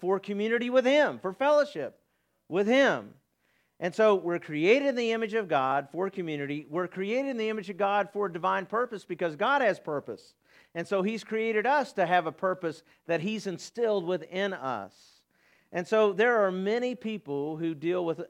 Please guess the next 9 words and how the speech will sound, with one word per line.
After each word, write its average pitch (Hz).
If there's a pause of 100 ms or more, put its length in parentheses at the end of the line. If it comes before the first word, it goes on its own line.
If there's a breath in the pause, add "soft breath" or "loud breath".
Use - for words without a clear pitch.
(120)
a 151
loneliness 151
in 170
unhealthy 180
ways. 190 (600)
Uh, 147
they 147
try 175
to 135